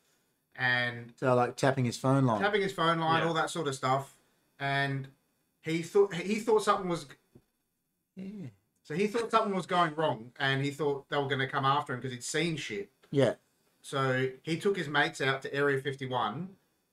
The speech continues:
Speaker 1: and took him to these test flight locations. And they got it on, like, a crappy V H S camera and all that stuff. And they were watching this thing cruise around, and they ended up busting him, and they told him why he lost his clearance and all that. And he goes to a reporter at the time, this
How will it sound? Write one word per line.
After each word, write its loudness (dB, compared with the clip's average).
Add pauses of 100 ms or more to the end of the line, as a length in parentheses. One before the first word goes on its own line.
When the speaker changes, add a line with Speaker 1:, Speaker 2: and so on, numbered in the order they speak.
(220)
Speaker 1:
and -6
took -6
him -4
to -6
these -2
test -6
flight -2
locations. -8
And -6
they 0
got 2
it 2
on, -4
like, -2
a -6
crappy -6
V 0
H 2
S -2
camera -4
and -8
all -6
that -6
stuff. -6
And -6
they -2
were 0
watching -2
this -4 (340)
thing 2
cruise -2
around, 0
and -2
they 0
ended 2
up -4
busting -2
him, -4
and -4
they -2
told -2
him 0
why 0
he -2
lost -8
his -14
clearance -8
and -10
all -8
that. -2 (800)
And 0 (600)
he -2
goes 2
to 0
a 2
reporter 2
at -4
the -8
time, -2
this -10